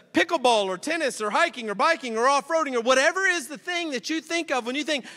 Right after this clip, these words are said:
"These are the things that I enjoy, that make life pleasurable." Whatever you think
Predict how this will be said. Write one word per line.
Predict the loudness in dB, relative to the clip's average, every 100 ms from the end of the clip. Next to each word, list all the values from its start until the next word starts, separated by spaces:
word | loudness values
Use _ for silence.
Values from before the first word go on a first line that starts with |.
| -16 -8
"These | -6 -6
are | -2
the | -2
things | 0 -2 -2
that | 0 2
I | 2
enjoy, | 0 -2 0 0 2 0 -2 -10 _ _ _ _
that | 0
make | 2 2 2
life | 2 2 -2 -14 _ _ _ _ _ _ -6
pleasurable." | 2 2 2 0 -2 -2 -6 -4
Whatever | 0 0 0
you | -4
think | -2 -4 -4